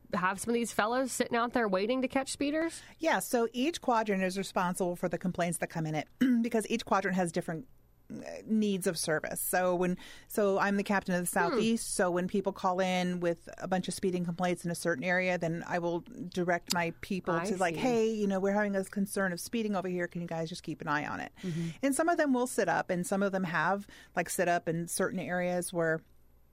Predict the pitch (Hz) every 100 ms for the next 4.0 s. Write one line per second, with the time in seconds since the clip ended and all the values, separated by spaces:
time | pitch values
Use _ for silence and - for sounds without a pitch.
0 | - _ - - 214 202 185 165 165 160
1 | - 180 170 160 160 156 170 151 160 160
2 | - - 175 170 - 156 156 151 - -
3 | 143 139 139 - - - 214 185 180 -